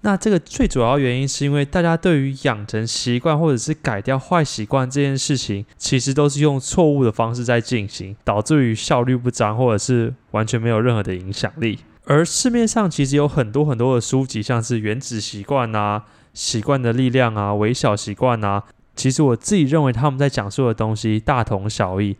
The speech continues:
它的逻辑概念都有非常非常相似之处。所以假设你今天是一个每次都给自己设定目标都会失败的人，很难每周运动三次，很难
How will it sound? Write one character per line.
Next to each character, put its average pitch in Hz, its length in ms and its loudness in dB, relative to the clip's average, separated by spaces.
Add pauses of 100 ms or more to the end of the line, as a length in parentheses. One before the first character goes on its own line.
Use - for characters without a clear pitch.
(160)
它 - 160 2
的 139 120 4
逻 113 200 4
辑 113 200 -2
概 127 180 2
念 113 160 -4
都 117 120 4
有 101 100 4
非 - 100 0
常 110 100 2
非 113 120 0
常 104 100 0
相 104 220 -2
似 107 160 -2
之 98 180 -4
处。 95 300 -4 (260)
所 - 300 -4
以 147 100 -2
假 110 300 -2
设 175 160 0
你 135 120 -2
今 123 140 -2
天 135 80 2
是 135 160 -4
一 131 40 -4
个 110 260 0 (240)
每 120 240 -2
次 - 160 -6
都 151 160 4
给 123 160 -2
自 - 120 -6
己 120 120 -2
设 143 180 -2
定 131 160 -4
目 131 160 -2
标 135 100 2
都 143 140 0
会 151 100 2
失 151 200 -4
败 170 180 2
的 117 120 0
人， 98 380 -2
很 104 300 -4
难 107 220 0
每 123 180 0
周 123 180 2
运 135 160 2
动 123 200 2
三 117 240 0
次， 113 320 0 (200)
很 113 280 0
难 104 360 0